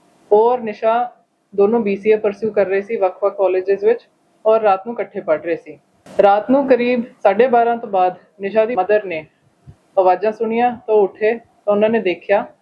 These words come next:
ਕਿ ਨਿਸ਼ਾ ਪਈ ਹੋਈ ਹੈ ਔਰ ਸੰਜੂ ਉਹਨੂੰ ਅਟੈਕ ਕਰ ਰਿਹਾ ਹੈ। ਤਫਤੀਸ਼ ਦੇ ਦੌਰਾਨ ਪਤਾ ਚੱਲਿਆ ਕਿ ਸੰਜੂ ਇੱਕ, ਅ,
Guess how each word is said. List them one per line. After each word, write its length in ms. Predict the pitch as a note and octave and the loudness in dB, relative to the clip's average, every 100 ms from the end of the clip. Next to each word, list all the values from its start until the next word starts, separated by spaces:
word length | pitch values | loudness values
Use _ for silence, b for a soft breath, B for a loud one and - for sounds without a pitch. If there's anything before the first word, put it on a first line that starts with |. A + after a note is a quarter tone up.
| _ _ _ _ _ | _ _ _ _ _
ਕਿ 480 | A3 A3 A3 A3 G3 _ _ _ _ | 0 2 2 0 -4 _ _ _ _
ਨਿਸ਼ਾ 280 | G3 G3 A3+ | 0 2 2
ਪਈ 260 | A3 F#3 G3 | 0 -2 -2
ਹੋਈ 300 | G#3 A3 A#3 | -2 0 0
ਹੈ 200 | C4 - - | 0 -2 0
ਔਰ 400 | G3+ G#3 G3+ - _ _ - | 2 2 -2 -10 _ _ -4
ਸੰਜੂ 540 | G#3+ G#3+ B3+ C4+ - - _ _ _ - | -2 0 -2 -2 -8 -18 _ _ _ -4
ਉਹਨੂੰ 260 | G3+ A3 A3+ | 0 2 2
ਅਟੈਕ 260 | G#3 E3 | 0 -2
ਕਰ 200 | - D#3+ | -4 -6
ਰਿਹਾ 200 | D3 D3 | -4 -8
ਹੈ। 80 | - _ _ _ _ _ _ _ b b b - - | -10 _ _ _ _ _ _ _ b b b -6 0
ਤਫਤੀਸ਼ 360 | D#4 - B3 | 0 2 2
ਦੇ 100 | A#3+ | 2
ਦੌਰਾਨ 300 | C4 B3+ B3 | 2 2 0
ਪਤਾ 260 | B3+ D#4+ A3+ | -2 -2 -2
ਚੱਲਿਆ 540 | A3+ G#3+ G#3+ A3+ B3 A3+ _ - | -2 -2 2 0 -2 -10 _ -10
ਕਿ 260 | A#3+ B3 | -8 -6
ਸੰਜੂ 600 | B3 A3+ G#3 G3+ B3+ C#4 - _ _ _ _ _ _ _ _ _ - - - - - | -4 -2 -2 -2 -4 -6 -12 _ _ _ _ _ _ _ _ _ -20 -20 -20 -16 0
ਇੱਕ, 220 | A3 A3 - - - - - | 2 2 -6 -20 -20 -20 -16
ਅ, 20 | F#3+ | 0